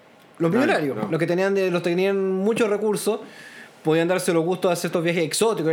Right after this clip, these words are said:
Speaker 1: que eran exóticos en su momento, porque el grueso de la población viajaba en tren o en barco.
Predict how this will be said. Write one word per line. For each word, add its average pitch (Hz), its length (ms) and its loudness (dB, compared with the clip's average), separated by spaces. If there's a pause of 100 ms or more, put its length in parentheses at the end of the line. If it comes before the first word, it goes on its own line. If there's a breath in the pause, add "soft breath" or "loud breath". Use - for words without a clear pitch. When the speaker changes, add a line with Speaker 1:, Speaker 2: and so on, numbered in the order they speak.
(180)
Speaker 1:
que 165 80 0
eran 143 200 -2
exóticos 151 520 -2
en - 60 -6
su 147 60 -2
momento, 151 540 -2
porque 143 180 -2
el 143 60 -2
grueso 202 240 0
de 202 60 2
la 165 80 0
población 160 420 0
viajaba 160 300 0
en 127 100 -4
tren 185 260 0
o 214 120 -2
en 254 100 -2
barco. 139 320 -2